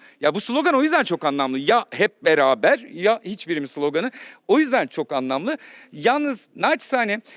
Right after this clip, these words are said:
şunu söylemek isterim. "Şimdi sırası değil." lafını duymaktan çok yoruldum ben.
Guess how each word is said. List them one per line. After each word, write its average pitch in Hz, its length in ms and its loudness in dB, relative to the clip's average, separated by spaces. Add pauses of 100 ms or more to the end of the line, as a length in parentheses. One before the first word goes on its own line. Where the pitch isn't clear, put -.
(100)
şunu 254 240 -6
söylemek 214 380 2
isterim. 196 260 -4 (120)
"Şimdi 320 500 -2
sırası 262 480 -6
değil." 277 200 -4
lafını 220 340 -2
duymaktan 202 500 -2
çok 185 280 -6
yoruldum 127 400 -2
ben. 117 140 -2